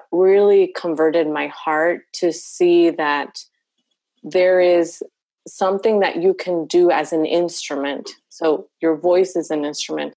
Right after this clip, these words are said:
that really inspires people, even though they might not be able to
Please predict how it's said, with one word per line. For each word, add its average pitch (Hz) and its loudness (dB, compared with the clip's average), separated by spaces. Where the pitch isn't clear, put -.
that 156 -2
really 226 4
inspires 175 0
people, 147 0
even 208 2
though 170 2
they 165 2
might 160 -2
not 156 -8
be 160 -2
able 156 0
to 175 -4